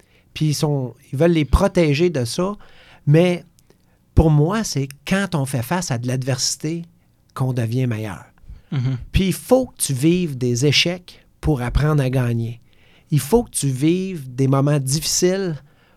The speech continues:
Speaker 1: pour apprendre à gérer ces situations-là, parce que dans la vie,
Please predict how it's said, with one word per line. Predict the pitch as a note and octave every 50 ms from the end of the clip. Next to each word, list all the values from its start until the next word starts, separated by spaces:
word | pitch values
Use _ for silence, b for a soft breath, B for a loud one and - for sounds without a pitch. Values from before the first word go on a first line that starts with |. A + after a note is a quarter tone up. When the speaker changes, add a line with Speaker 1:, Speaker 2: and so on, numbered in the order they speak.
| b b b
Speaker 1:
pour | - E3+ F3+ F#3 E3+ - -
apprendre | - C#3 - - - G3 G#3+ G#3 F3+
à | C#3 C3
gérer | B2+ A#2 F3 F3+ F3 E3+ D#3 F#3+ F#3+
ces | - - D3
situations-là, | B2+ - - - - D3 C3+ C3 - E3 D3+ D#3+ G3 A#3
parce | - E3+ -
que | - F#3+
dans | E3+ F#3 G3 G3
la | F#3+ F3+
vie, | E3+ D3+ G3 A#3 B3+ B3+